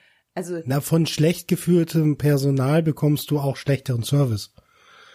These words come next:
Speaker 1: Ja, aber ich meine, ähm, also es gibt genügend Firmen, Stichwort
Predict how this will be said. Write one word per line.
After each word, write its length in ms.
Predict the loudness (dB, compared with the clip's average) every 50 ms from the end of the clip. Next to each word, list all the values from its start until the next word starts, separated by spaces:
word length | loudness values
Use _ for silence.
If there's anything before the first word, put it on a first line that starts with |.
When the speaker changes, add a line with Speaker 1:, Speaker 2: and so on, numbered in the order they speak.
| -20 _ _ _ _ _ _ _ _ _ _ _ _ _ _ _ _ _ _ _
Speaker 1:
Ja, 260 | -6 -4 -2 0 0
aber 340 | 0 2 2 4 4 2 2
ich 120 | -2 -4
meine, 460 | -2 0 0 2 2 2 2 2 0 0
ähm, 420 | -2 -4 -4 -4 -6 -8 -10 -12 -14 _ _ _ _ _ _
also 280 | -6 -4 -2 -2 -2
es 160 | -4 -4 -6 -8
gibt 220 | -10 -10 -8 _
genügend 600 | -4 -4 -2 -2 -2 -2 -2 0 -2 -2 -4 -6
Firmen, 540 | -2 0 2 2 2 2 0 -2 -2 -4 -8 _ _ _ _ _
Stichwort 680 | _ -18 -8 -2 -2 -2 -2 0 0 0 0 0 0